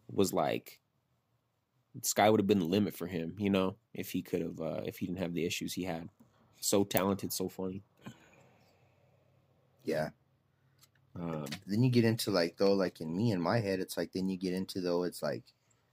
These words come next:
Speaker 2: so do they act like that, though, normally, or is everything having a factor in, into how they're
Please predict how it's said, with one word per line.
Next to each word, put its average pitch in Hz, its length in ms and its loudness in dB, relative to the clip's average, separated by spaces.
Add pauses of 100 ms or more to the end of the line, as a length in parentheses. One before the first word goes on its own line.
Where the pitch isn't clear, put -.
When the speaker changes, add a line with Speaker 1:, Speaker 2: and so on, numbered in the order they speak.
(760)
Speaker 2:
so 92 960 4 (640)
do 113 140 0
they 95 180 2
act 95 300 4
like 113 200 4
that, 117 260 4
though, 120 160 4
normally, 120 800 2
or 98 160 6
is 90 120 0
everything 113 420 2
having 107 320 0
a - 40 -6
factor 117 520 2
in, 98 340 -4
into 98 320 -6
how 101 240 2
they're 87 460 0